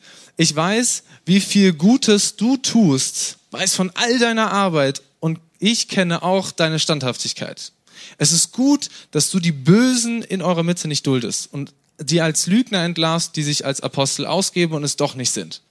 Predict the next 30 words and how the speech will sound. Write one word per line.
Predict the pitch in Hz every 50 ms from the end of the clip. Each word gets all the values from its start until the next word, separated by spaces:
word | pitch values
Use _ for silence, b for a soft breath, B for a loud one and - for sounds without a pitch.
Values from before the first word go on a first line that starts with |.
| _ _ -
Na, | 127 131 131
einfach | 131 127 - 127 120
so | - 123
Lügner. | 117 120 127 123 - 131 123 123 B B B B B B B B
"Weil | 156 165 190
du | 185 196
dich | 175 208 208 - -
zu | - - - 247 247
mir | 240 226 220 202
bekennst, | - - - 170 151 - - 185 196 202 208 - - -
musstest | 180 190 190 - - 165 - -
du | 175
geduldig | 156 151 135 127 180 202 214 208 202 190 -
Schweres | - 165 165 156 151 -
ertragen | - 151 147 - - 160 165 175 180 185 180 180
und | 165 151
du | 151 143
hast | 143 143 - - -
niemals | 170 170 160 156 -
aufgegeben." | - 135 135 127 - 123 113 117 110 104 101 - - _ _ -
Ja, | 135 131 139
also | 143 143 135 123 127 127 120 120 B B B B B
Herausforderungen | 139 139 151 170 185 - - - 170 165 160 160 160 156 160
und | 156 151
sowas, | - - 151 147 151 -
aber | 151 147 143 135
immer | 135 156 151 135
weitergemacht. | 123 127 127 127 120 113 110 110 107 - -
Klasse. | - - 127 113 110 110 101 B B B B B B B B _ -
Ähm, | 131 135 135 135 139 139 139 143 -